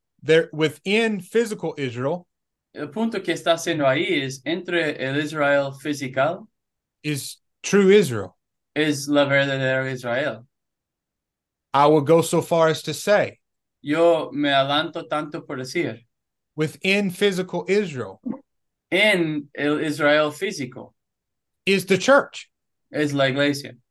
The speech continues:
Speaker 1: So we do not teach replacement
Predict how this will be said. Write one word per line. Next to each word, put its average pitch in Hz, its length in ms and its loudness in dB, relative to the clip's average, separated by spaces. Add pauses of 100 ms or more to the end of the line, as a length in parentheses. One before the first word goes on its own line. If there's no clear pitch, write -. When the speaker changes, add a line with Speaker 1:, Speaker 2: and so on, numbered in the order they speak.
(760)
Speaker 1:
So 180 920 6 (340)
we 180 280 -4
do 185 380 -2
not 220 300 0 (140)
teach 185 680 -8
replacement 160 720 -2